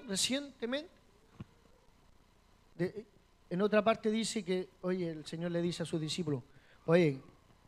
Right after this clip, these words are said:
que tu justicia sea mayor que la de los fariseos y los escribas, porque si no, no entrarán al reino de los cielos."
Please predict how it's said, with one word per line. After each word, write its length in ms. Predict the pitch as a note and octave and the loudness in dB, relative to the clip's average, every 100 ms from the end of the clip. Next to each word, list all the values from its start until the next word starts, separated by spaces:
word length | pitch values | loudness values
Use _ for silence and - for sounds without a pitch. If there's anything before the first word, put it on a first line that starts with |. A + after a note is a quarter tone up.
| - | -2
que 100 | D#3 | 2
tu 140 | F3+ | 4
justicia 760 | G3+ A3+ - C4 B3+ A3+ E3 B2+ - - _ | 6 4 6 4 4 2 0 -2 -14 -20 _
sea 300 | - F#3+ E3+ | 2 6 8
mayor 320 | D3+ D3 F3 | 8 8 6
que 100 | - | 6
la 100 | E3 | 6
de 120 | D3+ | 6
los 100 | D3 | 4
fariseos 440 | - D3 C3 - E3+ | 2 -2 0 2 4
y 20 | |
los 100 | D#3 | 4
escribas, 380 | C3+ E3 D3 A#2+ - - - - - - - - | 0 -2 -2 -4 -10 -16 -20 -20 -20 -20 -10 2
porque 240 | E3 - | 2 4
si 160 | D3+ D3+ | 2 6
no, 180 | F#3 A3+ | 8 8
no 80 | |
entrarán 420 | G3 - D3 E3 E3+ | 6 2 0 2 2
al 120 | D#3 | 4
reino 220 | E3 D#3 | 4 4
de 40 | |
los 120 | D3 - | 0 -2
cielos." 260 | D3+ C3 | -6 -8